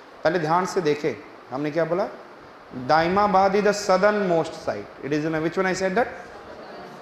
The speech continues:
दाइमाबाद कैसा site है? छोटे छोटे information दूंगा जिससे कि आप उसको locate करें,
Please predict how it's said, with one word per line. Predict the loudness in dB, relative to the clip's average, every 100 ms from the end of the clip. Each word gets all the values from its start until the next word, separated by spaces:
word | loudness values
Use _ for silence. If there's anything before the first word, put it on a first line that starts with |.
| -12 -10 -10 -14 -16 -2
दाइमाबाद | 2 2 2 4 4 4
कैसा | 2 2
site | 4 2 2
है? | -2 -6 -18 -20 -20 -20 -20 -20 -20 -20 -18 -20 -20 -20 -20 -20 -20 -20 -20 -20 -20 -20 -20 -20 -20 -20 -4
छोटे | -2 0
छोटे | 0 2
information | 0 2 2 2 0 0
दूंगा | 0 0
जिससे | -2 -2 -2
कि | 0 2
आप | 2
उसको | 0 0
locate | 0 2 0 0
करें, | -2